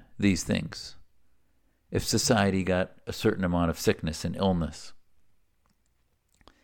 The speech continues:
Well, let's look at Syria.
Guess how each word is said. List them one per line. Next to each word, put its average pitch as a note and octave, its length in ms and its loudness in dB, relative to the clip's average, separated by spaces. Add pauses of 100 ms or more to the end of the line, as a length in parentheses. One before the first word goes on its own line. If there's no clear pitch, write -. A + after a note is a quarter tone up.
(1000)
Well, G#2+ 300 4 (340)
let's - 200 0
look B2 120 4
at B2 80 2
Syria. A#2+ 460 4